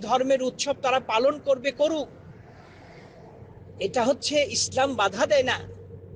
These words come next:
কিন্তু একজন মুসলমান নন মুসলমানের ধর্মীয় অনুষ্ঠানে একত্রতা প্রকাশ করবে, সেটি তো হতে পারে না।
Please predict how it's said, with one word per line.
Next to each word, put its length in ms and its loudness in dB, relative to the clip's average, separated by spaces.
কিন্তু 340 0
একজন 260 -2
মুসলমান 560 2
নন 180 6
মুসলমানের 580 2
ধর্মীয় 440 4
অনুষ্ঠানে 460 0
একত্রতা 480 -4
প্রকাশ 280 -2
করবে, 260 -2
সেটি 340 0
তো 140 -6
হতে 280 -6
পারে 260 -4
না। 80 -14